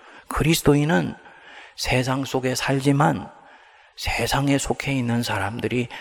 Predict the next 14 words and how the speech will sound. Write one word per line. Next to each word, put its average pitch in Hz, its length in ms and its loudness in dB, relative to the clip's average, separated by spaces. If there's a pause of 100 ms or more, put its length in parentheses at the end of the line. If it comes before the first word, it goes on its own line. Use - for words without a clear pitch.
아니에요. 90 1040 -2 (420)
그리스도인들은 101 1160 0 (220)
하늘에 165 840 2
속해 - 360 -8
있는 110 360 -4
사람들입니다. 95 1160 -6 (760)
그래서 - 340 0
사도 139 360 0
바울이 131 600 -2 (100)
우리의 120 360 4
시민권이 123 720 0
어디에 107 320 0
있다 107 220 0
그랬습니까? 113 840 0